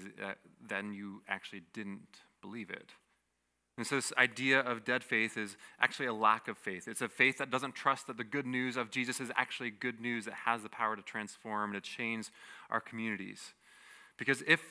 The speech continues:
the good news of Jesus is actually not really good news, then there's no need for us to live it out.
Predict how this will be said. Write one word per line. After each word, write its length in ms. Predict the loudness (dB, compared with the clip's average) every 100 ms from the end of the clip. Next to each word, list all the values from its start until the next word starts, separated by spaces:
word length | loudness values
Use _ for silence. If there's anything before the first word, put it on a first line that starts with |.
| -6 0
the 140 | 2
good 260 | 4 2 4
news 240 | 4 2
of 80 | 2
Jesus 320 | 2 2 0
is 240 | -2 0
actually 460 | 2 0 -2 -2 -2 -4 _ _ _
not 380 | -10 0 2 2
really 220 | -2 -2
good 180 | -2 -2
news, 300 | 0 -2 -2
then 100 | -2
there's 180 | -2 -2
no 320 | -2 0 0
need 360 | -2 -2 -4 -6
for 200 | -6 -2
us 180 | -2 -4 -12
to 80 | -8
live 240 | -6 -4 -4
it 100 | -6 -12 -20 -20 -4
out. 320 | 0 0 -4